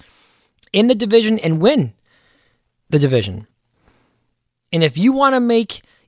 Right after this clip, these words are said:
even your biggest skeptics believers, then go out there and pull off an upset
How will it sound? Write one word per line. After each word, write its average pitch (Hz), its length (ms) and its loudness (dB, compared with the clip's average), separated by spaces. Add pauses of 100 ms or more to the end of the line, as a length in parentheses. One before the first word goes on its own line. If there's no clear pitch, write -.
even 214 340 0
your 190 160 4
biggest 208 720 -2
skeptics - 840 -6 (600)
believers, 160 720 0 (760)
then 160 160 -2
go 185 180 0
out 214 180 0
there 190 140 -4
and 170 80 -6
pull 190 160 0
off 175 160 -2
an 165 80 -4
upset 160 480 -4